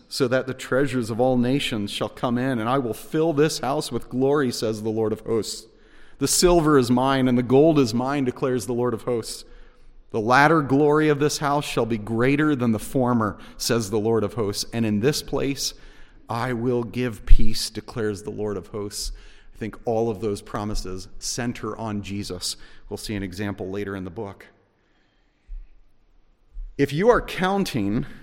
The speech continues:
you come to chapter two, verse nine, "The Lord of hosts, the Lord of hosts," said twice. If you're counting, God has now revealed himself in this short book as the Lord of hosts more than ten times.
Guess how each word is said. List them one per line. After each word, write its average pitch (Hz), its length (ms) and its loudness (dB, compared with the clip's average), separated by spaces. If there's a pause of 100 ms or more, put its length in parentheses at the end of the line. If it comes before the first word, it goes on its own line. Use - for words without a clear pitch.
(420)
you 143 80 4
come 170 320 4
to - 140 -2
chapter 160 360 2
two, 143 280 -2
verse 127 260 -2
nine, 131 420 0 (520)
"The 120 160 4
Lord 120 340 4
of 139 140 4
hosts, - 400 12
the - 120 -4
Lord 120 300 4
of 156 140 4
hosts," 139 360 8
said 113 280 0
twice. 131 500 -4 (320)
If 139 140 0
you're 196 120 2
counting, 139 520 0
God 131 260 -2
has 165 220 -4
now 117 160 0
revealed 120 460 -2
himself 107 500 -4
in 110 80 -4
this 117 100 -6
short 117 340 -6
book 107 300 -4
as 107 280 -6
the 113 60 -4
Lord 104 280 -4
of 123 140 -10
hosts 98 280 -8 (300)
more 127 180 2
than 117 160 0
ten 127 480 -2
times. 110 640 -6